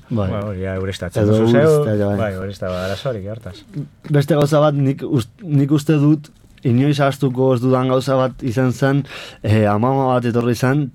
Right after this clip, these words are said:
Speaker 1: ta esan zidan, jo, nik, nik jaio nintzen baserri baten,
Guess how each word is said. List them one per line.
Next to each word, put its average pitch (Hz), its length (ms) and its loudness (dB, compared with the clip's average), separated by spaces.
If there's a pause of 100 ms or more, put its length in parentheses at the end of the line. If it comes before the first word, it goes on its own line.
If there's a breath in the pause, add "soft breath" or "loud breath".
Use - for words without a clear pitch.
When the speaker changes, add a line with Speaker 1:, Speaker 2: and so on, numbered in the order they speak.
(140)
Speaker 1:
ta 107 240 0
esan 110 240 0
zidan, 107 340 -2
jo, 117 440 -4
nik, 113 320 0 (500 loud breath)
nik 113 260 2
jaio 120 240 2
nintzen 120 540 2
baserri 117 400 2
baten, 120 640 0